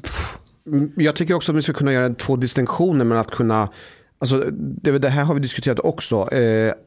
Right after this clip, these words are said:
Speaker 2: du har någonting som du har gjort som eventuellt är fel, men sen så har du personen.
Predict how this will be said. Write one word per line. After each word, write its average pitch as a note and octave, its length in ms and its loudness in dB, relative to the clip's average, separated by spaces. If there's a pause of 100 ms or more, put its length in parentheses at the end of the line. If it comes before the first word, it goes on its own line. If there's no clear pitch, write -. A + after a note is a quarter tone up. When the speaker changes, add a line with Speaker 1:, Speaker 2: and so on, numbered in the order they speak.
(120)
Speaker 2:
du B2+ 160 -2
har A#2 360 2 (440)
någonting A#2+ 480 2
som G#2+ 140 0
du G#2+ 60 4
har G#2 60 2
gjort D#3+ 380 0
som A#2+ 160 0
eventuellt A2 460 0
är G#2 60 0
fel, F#3 320 0
men B2+ 120 0
sen C3+ 160 0
så B2 100 -2
har B2+ 100 2
du A#2+ 60 0
personen. C3 680 -2